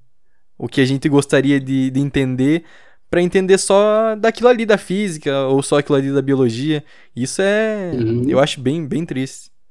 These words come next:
Speaker 2: É, eu acho muito complicado também. Eu fui fazer meu, meu mestrado e meu doutorado, na verdade eu terminei a graduação em biologia e fiz um caminho arriscado,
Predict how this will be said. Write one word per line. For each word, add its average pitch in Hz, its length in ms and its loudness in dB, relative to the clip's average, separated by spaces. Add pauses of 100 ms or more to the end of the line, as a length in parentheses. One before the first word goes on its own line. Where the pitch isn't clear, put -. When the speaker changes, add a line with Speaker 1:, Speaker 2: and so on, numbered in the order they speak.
(500)
Speaker 2:
É, 131 160 -2
eu 123 80 -2
acho 127 180 -2
muito 170 180 -2
complicado 185 520 -4
também. 101 260 -6 (840)
Eu 165 120 -2
fui 220 160 -2
fazer 214 320 0
meu, 214 220 0
meu 196 200 0
mestrado 190 360 0
e 185 40 0
meu 185 120 0
doutorado, 180 580 -2
na 196 100 -4 (140)
verdade 196 280 0
eu 202 120 -2
terminei 196 340 0
a 185 40 0
graduação 196 600 0
em 233 120 0 (260)
biologia 196 300 0
e - 20 0
fiz 214 140 0 (180)
um 214 40 -2
caminho 202 260 0
arriscado, 165 680 -2